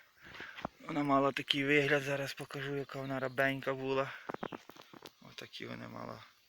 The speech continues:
Хоче фокусуватися. Була вона така рабенька з червоним.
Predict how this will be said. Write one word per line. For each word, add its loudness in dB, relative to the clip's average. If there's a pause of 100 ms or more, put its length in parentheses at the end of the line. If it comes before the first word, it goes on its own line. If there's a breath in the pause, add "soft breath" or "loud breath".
(1000)
Хоче -8
фокусуватися. -4 (4000 loud breath)
Була 0
вона 0
така 2
рабенька 6
з -6
червоним. 0